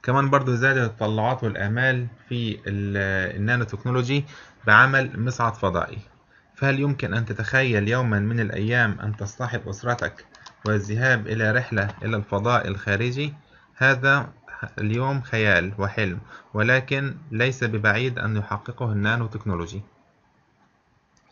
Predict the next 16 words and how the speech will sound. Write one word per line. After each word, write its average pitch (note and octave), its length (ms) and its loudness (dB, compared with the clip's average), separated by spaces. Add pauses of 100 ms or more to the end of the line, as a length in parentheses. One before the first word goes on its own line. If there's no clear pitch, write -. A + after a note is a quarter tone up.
(260)
فكرة C#3 340 0
عمل B2+ 280 4
المصعد A#2 400 0
الفضائي A#2+ 640 -2 (340)
وجود A2+ 560 0
أنابيب G#2+ 380 0
الكربون G#2+ 520 -2
النانوية G2+ 600 0 (300)
التي A#2 300 -2
تتميز B2 760 -2 (120)
بقدرة G#2+ 680 -2
فائقة G#2 460 -4
على G2 160 -2
التوصيل G2+ 420 -8
الق-، A2 240 -8
الكهربي، A#2+ 800 -4